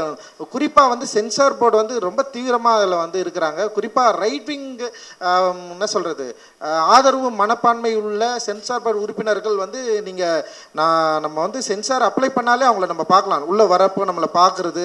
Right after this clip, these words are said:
நம்மளை அவங்க கிட்ட பேசுறது, ஹேண்டில் பண்றதெல்லாம் வந்து பயங்கரமா இருக்கும்.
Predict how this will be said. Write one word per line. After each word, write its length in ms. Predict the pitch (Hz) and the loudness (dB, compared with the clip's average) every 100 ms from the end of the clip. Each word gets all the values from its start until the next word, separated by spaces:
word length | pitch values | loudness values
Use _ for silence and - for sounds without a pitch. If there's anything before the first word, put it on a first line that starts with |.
| 175 | -4
நம்மளை 180 | 165 165 | -2 0
அவங்க 160 | 156 151 - | 0 -2 -6
கிட்ட 120 | 190 185 | -4 -2
பேசுறது, 420 | 185 151 156 165 170 - - | -4 -4 -4 -4 -4 -10 2
ஹேண்டில் 380 | 170 214 214 208 | 4 6 4 4
பண்றதெல்லாம் 240 | 175 180 | 2 2
வந்து 340 | 180 208 185 208 | 2 2 4 2
பயங்கரமா 560 | 151 160 208 226 226 | 2 -2 0 4 6
இருக்கும். 280 | 196 - 127 | 6 2 -6